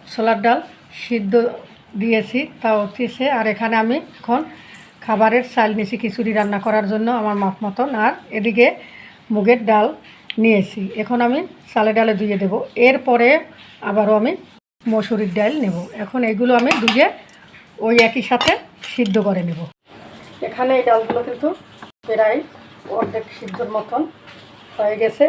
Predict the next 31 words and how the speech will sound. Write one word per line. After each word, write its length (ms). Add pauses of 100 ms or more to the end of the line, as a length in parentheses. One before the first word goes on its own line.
(100)
এখন 240
আমি 140 (1800)
এই 100 (360)
চাল 240
ডালগুলো 320 (560)
দিয়ে 240
দেব, 120 (160)
আবার 140 (100)
আমি 120 (480)
ফুটিয়ে 400
নেব। 100 (120)
তবে 140 (100)
বাইরে 300
কিন্তু 180 (100)
অনেকটাই 400 (600)
বর্ষা 380
হচ্ছে 200 (100)
বন্ধুরা, 340 (200)
এই 160
বর্ষার 380
দিনে 220
কিন্তু 220 (600)
এমন 180 (280)
সবজি 320
খিচুড়ি 360
খেতে, 220 (160)
খেতে 280
কিন্তু 160 (120)
সবারই 400
একটা 160 (580)
পছন্দ 340